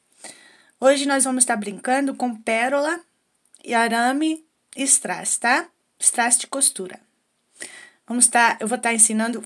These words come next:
a fazer essas florzinhas bem delicadas e muito lindas, tá? Então, vamos lá ao material que nós vamos estar utilizando.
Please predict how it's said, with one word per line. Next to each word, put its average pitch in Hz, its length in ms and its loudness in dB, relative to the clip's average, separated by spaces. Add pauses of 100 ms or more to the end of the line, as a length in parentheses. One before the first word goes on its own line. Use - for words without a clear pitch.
a 214 120 -2
fazer 220 300 -4
essas 247 300 2
florzinhas 208 1040 -2
bem 240 220 0
delicadas 240 1000 -2 (1500)
e 220 100 0
muito 233 480 0
lindas, 180 460 -6
tá? 254 300 -6 (720)
Então, 269 160 2
vamos 285 260 0
lá 226 340 2 (140)
ao 240 100 2
material 240 600 0
que 226 100 -12
nós 226 220 -4
vamos 220 260 -2
estar 202 280 -4
utilizando. 233 760 -6